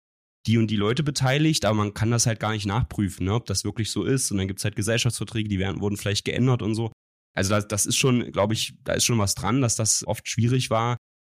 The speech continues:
mit so G B Rs dann wirklich zu wissen, wer steckt denn da jetzt dahinter und, und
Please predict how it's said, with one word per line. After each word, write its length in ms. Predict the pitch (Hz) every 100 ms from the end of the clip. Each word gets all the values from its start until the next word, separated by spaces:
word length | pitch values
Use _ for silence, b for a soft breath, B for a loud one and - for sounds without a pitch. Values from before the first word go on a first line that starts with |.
| _ -
mit 100 | -
so 120 | 104
G 160 | 104
B 160 | 107 -
Rs 440 | 80 120 131 - -
dann 400 | 101 110 110 101
wirklich 200 | 113 -
zu 140 | 107
wissen, 240 | 117 127
wer 120 | 104 104
steckt 220 | 127 -
denn 80 | 113
da 120 | 107
jetzt 240 | 107 -
dahinter 460 | 95 107 151 180 -
und, 320 | - 120 -
und 800 | - 50 - - 110 104 -